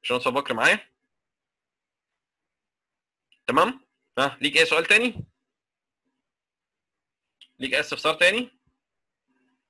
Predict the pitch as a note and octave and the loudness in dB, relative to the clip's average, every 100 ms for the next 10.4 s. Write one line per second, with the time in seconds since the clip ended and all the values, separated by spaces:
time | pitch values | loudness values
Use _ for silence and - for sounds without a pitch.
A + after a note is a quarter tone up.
0 | _ _ _ _ _ _ _ _ _ _ | _ _ _ _ _ _ _ _ _ _
1 | _ G#3 A3+ A3+ E3 C#3+ D3+ D3 D3 A#3 | _ 2 4 2 0 -2 -4 -2 2 0
2 | - D#3+ D3 G3 F#3+ G3 G#3 - D3 - | 0 -2 0 0 0 2 2 2 0 2
3 | F#3+ F#3 E3+ D#3+ D#3+ D#3 G#3+ _ _ _ | 0 2 4 6 6 4 -4 _ _ _
4 | _ _ - B2+ G3 - _ _ _ _ | _ _ -2 0 -2 -4 _ _ _ _
5 | _ _ _ _ _ _ _ _ _ _ | _ _ _ _ _ _ _ _ _ _
6 | _ _ _ _ _ _ _ _ _ _ | _ _ _ _ _ _ _ _ _ _
7 | _ _ _ _ _ _ _ _ G4+ _ | _ _ _ _ _ _ _ _ _ _
8 | _ C4 C4 _ C4 C4 _ _ _ _ | _ _ _ _ _ _ _ _ _ _
9 | _ _ _ _ - A#2 B2 C#3+ D3+ D3 | _ _ _ _ -6 -2 0 0 0 -2
10 | C3+ C3 - - | -2 -4 -6 -20